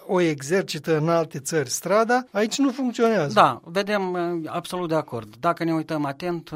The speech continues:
Speaker 2: la meeting-urile platformei, da, vin în preponderent în proporție de șaptezeci, optzeci la sută persoane cu vârsta de după cincizeci de ani, poate patruzeci și cinci, cincizeci de ani și asta este doar un,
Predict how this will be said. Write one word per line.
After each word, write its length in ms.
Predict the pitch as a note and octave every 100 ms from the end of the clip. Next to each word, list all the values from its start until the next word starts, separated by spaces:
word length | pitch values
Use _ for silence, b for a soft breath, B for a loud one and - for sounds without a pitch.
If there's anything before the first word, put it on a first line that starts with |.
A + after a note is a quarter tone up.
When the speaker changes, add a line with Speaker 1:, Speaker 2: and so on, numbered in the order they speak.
| D3+ C#3+
Speaker 2:
la 500 | C#3+ D3 C#3+ C#3+ C3+ C3+ C3
meeting-urile 440 | D3+ C#3+ C3+ C3 C3
platformei, 560 | C#3 C3 D3 B2+ C3+ C3
da, 200 | D#3+ D#3
vin 300 | D3+ D#3 D3
în 100 | C#3
preponderent 720 | C3+ C#3 C3+ C#3 D3 D3 C#3+
în 100 | D3+
proporție 440 | C#3 C3 C#3 C3+ A#2+
de 80 | A#2+
șaptezeci, 560 | - C3+ B2+ B2 A#2+
optzeci 640 | C3 A2+ A#2 A#2+ A#2+ B2
la 80 | A#2+
sută 360 | A#2+ E3+ E3 D#3+ B B B B
persoane 420 | - C3 F3 D#3+
cu 120 | D3+ C3
vârsta 540 | D3 - C3+ C3 B2+
de 180 | B2+ A#2
după 420 | B2 C#3 C3 B2+ A#2+
cincizeci 380 | - B2+ A2+ G#2
de 120 | G#2 F2
ani, 200 | F#2 G2+ C3+ _ B2+ -
poate 240 | C#3 C3
patruzeci 440 | A#2 D3 B2 A2+ A#2
și 80 |
cinci, 300 | - C3+ B2+
cincizeci 400 | - C#3 B2 A#2
de 100 | A2 E3
ani 120 | F3+
și 100 | F#3
asta 200 | F3 F#3+
este 240 | F3+ -
doar 180 | D#3+ E3
un, 320 | D#3+ D#3+ D#3